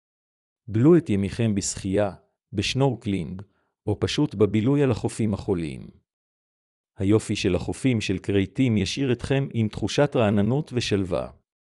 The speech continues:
סיכום. כרתים הוא אי המציע מגוון של אטרקציות, המשלבות רוחניות,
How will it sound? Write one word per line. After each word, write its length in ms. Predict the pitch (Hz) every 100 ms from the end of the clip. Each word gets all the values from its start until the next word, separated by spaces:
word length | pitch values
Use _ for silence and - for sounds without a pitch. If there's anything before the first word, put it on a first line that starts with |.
| _ _ _ _ _ _ -
סיכום. 580 | - 110 - 90 65 92 _ _ _ _ _ _ _ _ _ -
כרתים 560 | 104 98 - 170 175
הוא 260 | 120 98 -
אי 160 | 120
המציע 440 | 110 98 - 151 135
מגוון 420 | 98 95 120 131
של 200 | 127 104
אטרקציות, 760 | - 117 135 - 95 78 - _ _ _ _
המשלבות 580 | 107 104 107 101 151 156
רוחניות, 760 | 117 - 104 90 98 123 -